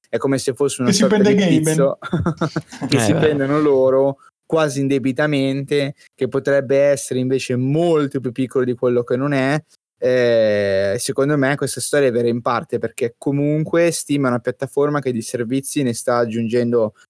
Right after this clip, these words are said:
Speaker 1: non velocissimamente, ma nel corso degli anni ne sta aggiungendo uno dopo l'altro. Se ormai si è creata in tanti anni di attività una sorta di stratificazione di servizi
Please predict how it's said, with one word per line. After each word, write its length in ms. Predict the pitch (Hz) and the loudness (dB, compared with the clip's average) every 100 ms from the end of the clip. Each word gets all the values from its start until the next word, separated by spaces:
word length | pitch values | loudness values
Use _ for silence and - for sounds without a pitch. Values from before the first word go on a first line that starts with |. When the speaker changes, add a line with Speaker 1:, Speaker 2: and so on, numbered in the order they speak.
| _ _ _ _ - | _ _ _ _ -4
Speaker 1:
non 180 | 143 | 0
velocissimamente, 880 | 165 170 151 160 - 156 175 185 135 127 | 2 2 0 -2 0 0 2 0 0 0
ma 100 | 123 | 0
nel 160 | 127 | 0
corso 280 | 151 143 139 | 0 0 2
degli 160 | 139 151 | 2 2
anni 180 | 151 135 | 0 0
ne 80 | 120 | -2
sta 140 | 127 | -4
aggiungendo 600 | 120 123 131 127 131 127 | -4 -2 -2 0 0 0
uno 220 | 135 127 | 0 0
dopo 240 | 120 120 151 | 0 0 0
l'altro. 720 | 143 143 147 165 170 170 156 | 2 2 0 0 2 2 2
Se 140 | - | 0
ormai 200 | 123 135 | 0 0
si 120 | 123 | -2
è 20 | 120 | -2
creata 420 | 120 123 117 120 | 0 0 0 -2
in 100 | 113 | -4
tanti 320 | 120 117 117 | -4 -4 -4
anni 140 | 117 120 | -4 -2
di 80 | |
attività 580 | 120 - 123 113 131 117 | -4 -2 -6 -2 -2 0
una 180 | 110 113 | -2 -4
sorta 320 | - 113 - | -4 -4 -6
di 100 | 120 | -10
stratificazione 920 | 117 - 123 127 - 127 123 - 131 | -8 -4 -4 -4 -6 -4 -4 -2 -2
di 100 | 120 | -2
servizi 760 | 113 120 113 131 123 - 123 110 | -4 -4 -2 -2 -2 -4 -4 -4